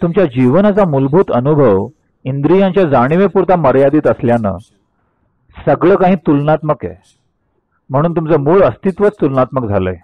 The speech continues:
जर हे बदलायचं असेल, तत्वज्ञान आणि शिकवण ही मूलभूत वास्तविकता बदलू शकणार नाहीत. जर तुमच्या जीवनाच्या अनुभवानं इंद्रियांच्या मर्यादा ओलांडल्या तर अचानकपणे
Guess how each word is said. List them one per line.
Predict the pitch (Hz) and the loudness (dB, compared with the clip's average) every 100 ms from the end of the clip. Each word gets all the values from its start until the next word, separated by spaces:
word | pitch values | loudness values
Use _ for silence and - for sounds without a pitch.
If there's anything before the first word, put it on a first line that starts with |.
| _ _ _ _ _ _ _ _ _ _ - | _ _ _ _ _ _ _ _ _ _ -4
जर | 143 196 | 0 2
हे | 208 | 2
बदलायचं | 151 135 151 147 120 | 2 2 0 2 0
असेल, | - 98 82 - _ _ _ _ _ _ _ - | 0 -4 -6 -16 _ _ _ _ _ _ _ -6
तत्वज्ञान | - 175 233 160 185 190 | -4 -2 -2 0 0 0
आणि | 175 160 | 0 -4
शिकवण | - 131 151 151 143 | -6 -4 0 0 2
ही | 156 | 0
मूलभूत | 139 131 147 180 | 0 -2 0 0
वास्तविकता | 147 120 143 143 151 | 0 0 0 0 0
बदलू | 127 110 139 | 0 0 0
शकणार | 127 120 135 135 | 0 -2 0 0
नाहीत. | 127 98 90 87 - _ _ _ _ _ _ _ _ _ _ _ _ _ _ _ _ _ 117 | 0 -4 -6 -12 -14 _ _ _ _ _ _ _ _ _ _ _ _ _ _ _ _ _ -4
जर | 127 | -2
तुमच्या | 131 135 139 | -2 -2 -2
जीवनाच्या | 110 117 120 151 160 175 139 | 0 0 2 0 0 0 0
अनुभवानं | 139 139 139 143 117 92 92 _ _ | 0 0 2 2 0 -4 -8 _ _
इंद्रियांच्या | - 131 135 165 180 170 170 | -8 -4 0 0 0 0 0
मर्यादा | 131 135 135 135 | 2 2 2 2
ओलांडल्या | 117 113 113 107 101 87 82 _ _ _ _ _ _ _ _ _ _ _ _ _ _ _ | 2 2 2 0 -2 -2 -8 _ _ _ _ _ _ _ _ _ _ _ _ _ _ _
तर | 170 | 0
अचानकपणे | 147 123 151 180 - 117 95 | 0 2 0 0 0 -4 -4